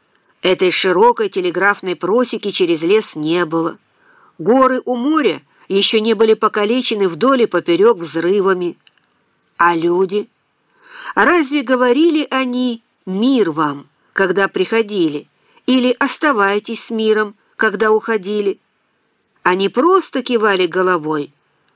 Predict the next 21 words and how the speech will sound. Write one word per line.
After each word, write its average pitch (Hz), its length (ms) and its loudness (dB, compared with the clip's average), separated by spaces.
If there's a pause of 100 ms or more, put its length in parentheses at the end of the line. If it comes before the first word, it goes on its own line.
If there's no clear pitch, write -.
(140)
а 170 120 2
бывало 175 440 0
и 175 200 -4
вовсе 208 460 -2
не 233 140 -6
кивали. 208 560 -2 (1300)
Но 180 120 0
ведь 196 260 0
прежде 247 520 0
не 247 240 0
было 233 260 2
и 208 160 -8
никакого 185 580 -2
Силандра. 151 720 -2 (460)
Была 247 260 2
просто 311 400 -2
дерновая 285 560 2
землянка. 175 680 -2 (640)
А 180 140 2
что 170 280 -4
теперь? 165 600 -2